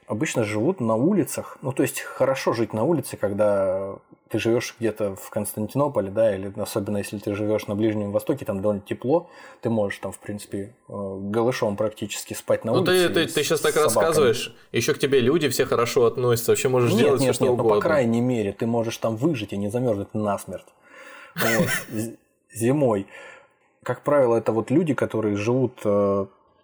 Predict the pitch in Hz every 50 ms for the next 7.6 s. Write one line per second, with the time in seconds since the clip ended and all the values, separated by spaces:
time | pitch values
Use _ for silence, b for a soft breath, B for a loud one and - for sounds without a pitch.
0 | _ _ - 113 117 131 165 196 202 185 170 - - - 160 143 127 113 113 120
1 | 131 135 135 - 113 - - - 151 123 127 120 110 - 107 104 101 - - -
2 | 175 175 175 175 - - 127 120 113 110 107 107 107 113 131 131 117 113 - -
3 | 123 123 139 131 127 - 139 151 147 123 104 - - - 120 123 127 123 143 139
4 | 127 110 113 107 107 110 120 127 131 127 131 139 131 117 110 107 107 104 101 101
5 | 104 - - - 110 107 104 101 98 95 - - 117 107 120 117 117 113 110 -
6 | 104 104 104 98 - 101 - - 104 104 101 104 101 104 104 107 107 104 98 98
7 | 98 95 - 107 107 113 139 180 196 190 170